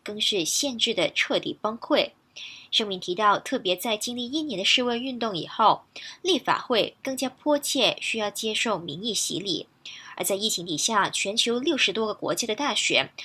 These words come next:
或者公投都已经如期或者按照法律规定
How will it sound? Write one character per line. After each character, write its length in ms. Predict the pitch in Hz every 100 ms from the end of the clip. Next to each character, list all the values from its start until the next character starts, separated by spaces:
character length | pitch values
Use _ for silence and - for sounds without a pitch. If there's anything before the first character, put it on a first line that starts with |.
| - -
或 160 | 208
者 160 | 185 151
公 240 | - 294
投 360 | 302 185 165 196 - - -
都 140 | 381
已 120 | 302
经 240 | 170 277 294
如 240 | 190 170
期 440 | - - 311 320 -
或 140 | - 254
者 100 | -
按 180 | 240
照 220 | 240 226 196
法 200 | 175 185
律 160 | 240
规 260 | 240 294 294
定 300 | 320 262